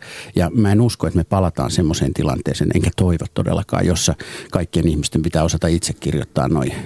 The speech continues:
juttunsa. Että tää on musta tavallaan ammatillinen koulutus. Sen sijaan se, mikä tuossa musta on oikein suuntainen, on se, että tähän ikään kuin digitaaliseen maailmaan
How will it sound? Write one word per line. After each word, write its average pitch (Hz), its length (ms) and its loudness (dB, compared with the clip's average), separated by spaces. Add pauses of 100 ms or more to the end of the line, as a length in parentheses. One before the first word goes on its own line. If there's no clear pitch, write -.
juttunsa. 104 420 0
Että - 100 -4
tää 98 100 0
on 90 60 2
musta 101 260 0
tavallaan 101 320 4
ammatillinen 90 480 2
koulutus. 98 400 0
Sen 101 140 2
sijaan 98 200 2
se, 123 140 2
mikä 110 260 2
tuossa - 240 0
musta 95 320 0
on 98 240 2 (360)
oikein 87 320 2
suuntainen, 80 420 2
on 82 80 2
se, 87 120 0
että 85 120 -4
tähän 92 220 2
ikään 92 260 0
kuin 95 160 0
digitaaliseen 82 720 2
maailmaan 85 540 2